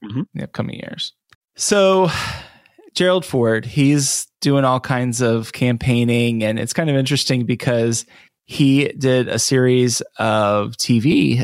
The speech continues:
Speaker 2: appearances with Joe Garagiola Senior, who was a former baseball player with the Saint Louis Cardinals, and, uh, he was doing some announcing for N B C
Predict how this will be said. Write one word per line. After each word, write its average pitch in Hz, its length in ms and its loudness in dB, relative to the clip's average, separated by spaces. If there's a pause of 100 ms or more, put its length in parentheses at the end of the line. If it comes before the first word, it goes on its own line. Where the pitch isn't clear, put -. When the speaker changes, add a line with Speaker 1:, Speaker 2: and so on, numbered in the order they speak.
Speaker 2:
appearances 117 760 0
with 113 380 -2
Joe 104 300 2
Garagiola 104 1040 0
Senior, 196 480 0 (320)
who 123 160 2
was 104 500 0 (300)
a 117 60 0
former 110 680 2 (420)
baseball 120 400 0
player 110 420 0
with - 180 -2
the 104 140 0
Saint 110 240 0
Louis 107 240 0
Cardinals, 101 540 -4
and, 110 140 -8 (420)
uh, 50 220 -6 (500)
he 127 160 -2 (100)
was 120 220 -2
doing 127 260 2
some 117 400 -2
announcing 113 540 0
for 107 160 0
N 113 180 2
B 110 120 2
C 107 500 -2